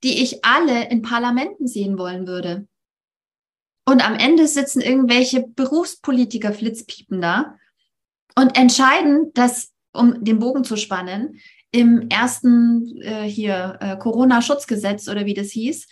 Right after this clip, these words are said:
ähm, drin steht, ähm, dass Homeoffice und Kinderbetreuung vereinbar ist.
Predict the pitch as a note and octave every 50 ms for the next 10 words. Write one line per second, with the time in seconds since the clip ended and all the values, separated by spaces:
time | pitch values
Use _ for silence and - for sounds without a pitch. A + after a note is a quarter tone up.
0 | _ _ _ _ _ _ - A3+ A#3 A3+ A3+ A3 A#3 A#3 A#3+ B3 B3 - - -
1 | B3 B3 B3 B3 - - - - - A3+ A3+ A3 A3 A3+ A3 A3 A3 A3+ A3 -
2 | _ _ - A#3 A3+ - - D#3 A#3 C#4 D4 - - B3+ C4 C4 - C4 C4 C4
3 | - B3 A#3+ A#3+ - B3+ B3 B3+ B3+ A#3+ B3 B3 - - A#3+ A#3+ B3 B3 - C4+
4 | - - E4 F4 C4+ G#3+ F#3+ - F3 F3 - - _